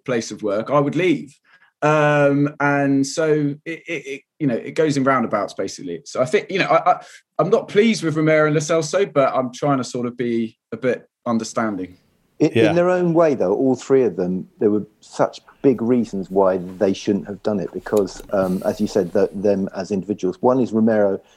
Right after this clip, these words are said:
Speaker 2: had literally just joined. So as you said, if you relate it to another job, the idea that you turn up at work, you haven't done anything 'cause you're a little bit injured, you've been shit in a Thursday night game against,
Speaker 3: Yeah.
Speaker 2: you know,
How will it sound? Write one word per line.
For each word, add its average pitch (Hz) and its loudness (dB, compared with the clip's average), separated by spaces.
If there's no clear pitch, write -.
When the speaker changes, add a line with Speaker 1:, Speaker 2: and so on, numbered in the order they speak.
Speaker 2:
had 104 -2
literally 113 0
just 98 -4
joined. 87 0
So 98 -2
as 95 -6
you 104 -2
said, - -8
if 87 -8
you 104 2
relate 104 2
it - -12
to 107 -2
another 98 -2
job, 92 -2
the 110 4
idea 104 2
that 92 -4
you 107 -4
turn 101 -2
up 95 -4
at - -6
work, 95 0
you 101 -2
haven't 113 0
done 110 4
anything 104 0
'cause 90 -12
you're 98 2
a 98 2
little 101 2
bit 101 -2
injured, 95 -2
you've 101 -2
been 104 0
shit - -2
in 98 -4
a 98 -2
Thursday 101 0
night 95 -2
game 92 -4
against, 101 0
Speaker 3:
Yeah. 127 -2
Speaker 2:
you 110 -2
know, 104 -2